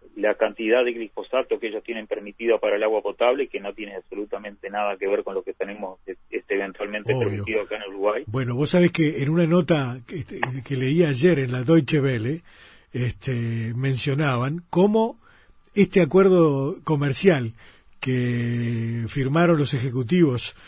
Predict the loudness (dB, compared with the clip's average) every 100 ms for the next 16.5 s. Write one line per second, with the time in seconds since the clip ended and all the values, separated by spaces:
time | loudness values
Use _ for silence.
0 | -20 -14 -6 -4 -2 -2 -2 0 4 4
1 | 2 2 0 2 0 0 0 2 0 2
2 | 0 0 -6 -16 -18 2 4 4 4 2
3 | 2 0 2 0 -6 -6 4 6 8 4
4 | 6 4 4 0 0 0 2 2 2 6
5 | 8 8 4 -4 -16 -20 _ _ 4 6
6 | 6 2 -2 -4 -6 -2 -2 -4 -8 -8
7 | 2 2 2 2 4 4 0 -6 -6 -6
8 | -8 -6 -4 -4 -2 -2 -2 0 2 2
9 | 4 4 4 2 2 0 -4 -10 -16 -6
10 | -2 0 0 0 4 4 4 2 4 4
11 | 4 2 0 -4 -4 -2 -2 -2 -2 0
12 | 0 0 0 -2 -4 -6 -10 -12 _ -20
13 | -20 _ _ _ 2 4 4 6 6 6
14 | 4 -2 2 2 4 4 4 2 4 4
15 | 2 0 -2 -2 -2 -4 -2 -2 -2 -4
16 | -4 -8 -8 -8 -10